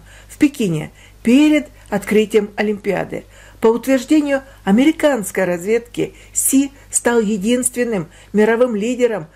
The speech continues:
с которым Путин, как минимум, частично поделился своими планами.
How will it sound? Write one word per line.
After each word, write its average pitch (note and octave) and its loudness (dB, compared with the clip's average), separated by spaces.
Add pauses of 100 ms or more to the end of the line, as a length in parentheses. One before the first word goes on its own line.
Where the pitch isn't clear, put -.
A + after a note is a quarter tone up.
(160)
с - -12
которым G3+ -2
Путин, G3+ -4 (220)
как F#4 -6
минимум, F3 -2 (240)
частично G3+ 0
поделился G#3 0 (220)
своими G#3 0
планами. A3 -2